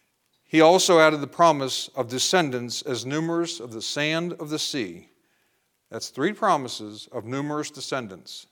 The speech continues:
That's not the same promise three ways. That's three promises pertaining to three groups of people. God will never fail to keep a promise,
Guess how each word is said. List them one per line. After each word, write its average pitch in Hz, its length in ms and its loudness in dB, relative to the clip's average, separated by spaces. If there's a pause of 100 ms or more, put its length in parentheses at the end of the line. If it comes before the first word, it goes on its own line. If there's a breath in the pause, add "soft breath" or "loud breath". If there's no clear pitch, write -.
(220)
That's 131 240 -4
not 170 260 4
the 143 80 -6
same 175 320 -2
promise 147 460 -2
three 135 220 -8
ways. 113 480 -4
That's 117 240 -10
three 180 240 -4
promises 131 640 -4
pertaining 123 520 -12
to 107 80 -12
three 151 460 -8 (100)
groups 139 400 -10
of - 160 -16
people. - 380 -14 (3000)
God 180 220 8
will 160 80 4
never 175 260 4
fail 190 300 4
to 156 60 -2
keep 180 220 -8
a 165 40 -6
promise, 135 640 0